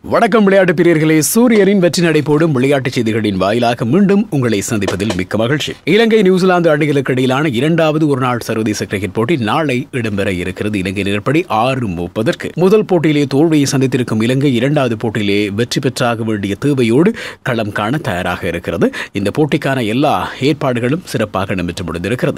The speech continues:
இலங்கை அணியிலே எப்படியான மாற்றங்கள் வரப்போகிறது என்ற எதிர்பார்ப்பு இருக்கிறது. இருந்தாலும் இலங்கை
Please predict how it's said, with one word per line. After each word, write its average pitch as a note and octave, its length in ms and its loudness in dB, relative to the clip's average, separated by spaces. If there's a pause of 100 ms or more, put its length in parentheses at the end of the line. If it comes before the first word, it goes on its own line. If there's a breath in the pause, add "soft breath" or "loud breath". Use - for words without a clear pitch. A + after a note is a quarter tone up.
இலங்கை A3+ 340 2
அணியிலே C#3+ 440 2
எப்படியான D#3+ 340 0
மாற்றங்கள் B2+ 460 -2
வரப்போகிறது G#2 580 -2
என்ற F#2+ 140 -2
எதிர்பார்ப்பு G#2 560 -2
இருக்கிறது. G#2 340 -4
இருந்தாலும் F#2+ 340 -4
இலங்கை D3 380 -2